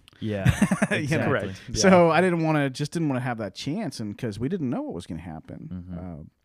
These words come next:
Speaker 2: so we were closed for, uh, right at six weeks. Came back to very slow.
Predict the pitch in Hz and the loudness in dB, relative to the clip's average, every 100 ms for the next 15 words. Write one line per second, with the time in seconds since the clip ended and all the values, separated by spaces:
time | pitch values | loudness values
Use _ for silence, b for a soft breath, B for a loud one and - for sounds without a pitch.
0 | - - 170 202 - 165 147 143 123 117 | -10 0 2 2 0 -2 -2 -6 -4 -4
1 | 113 - b b b b b 110 123 190 | -6 -10 b b b b b -6 0 0
2 | 165 175 - 147 135 135 - - - - | 0 -6 -8 -4 -2 -2 -6 -12 -14 -8
3 | 156 147 135 131 135 - - 127 120 117 | -2 0 2 0 0 -6 -2 0 2 2
4 | 110 107 - 120 117 120 143 - 120 110 | 2 -2 -8 -8 -2 -2 -2 -6 -4 0
5 | 101 160 | 2 2